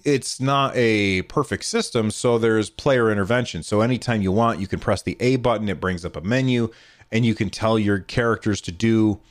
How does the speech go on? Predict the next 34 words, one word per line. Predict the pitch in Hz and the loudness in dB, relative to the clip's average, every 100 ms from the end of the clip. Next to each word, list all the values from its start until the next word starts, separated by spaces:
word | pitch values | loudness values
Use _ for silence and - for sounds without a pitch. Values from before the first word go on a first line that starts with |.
| _ _ | _ _
the | - | -8
things | - 120 110 101 | -4 -2 0 0
that | 107 101 | -2 0
you | 101 | 0
want | 95 101 98 | 2 2 0
them | 101 90 | -2 -2
to | 92 | -4
do | 80 131 123 104 - - _ | 0 2 2 0 -2 -16 _
in | - 131 120 | -2 0 2
that | 107 95 | 0 0
moment. | 127 151 107 85 92 | 0 2 0 -2 -2
And | 104 | -2
as | 104 | -2
soon | - 143 135 | -2 0 0
as | 101 | 0
they | 110 | -2
finish | 95 - 139 127 - | -2 -2 0 -2 -2
doing | 123 120 110 | 0 2 2
whatever | 104 113 107 107 | 2 2 4 2
it | |
is | 92 | 0
that | 92 | -2
you | 110 190 | 0 0
tell | 202 143 117 | 0 0 2
them | 104 98 | 0 0
to | 92 | 0
do, | 101 101 98 _ _ - | 2 2 -2 _ _ -2
they | 117 | 0
go | 123 120 | 2 0
back | 98 104 104 - | 0 -2 -2 -4
to | 98 | -4
running | 90 107 107 101 | 0 0 2 2
their | 95 90 | 0 0
automation. | 85 85 82 104 117 - 71 | 0 -2 0 0 0 -4 -12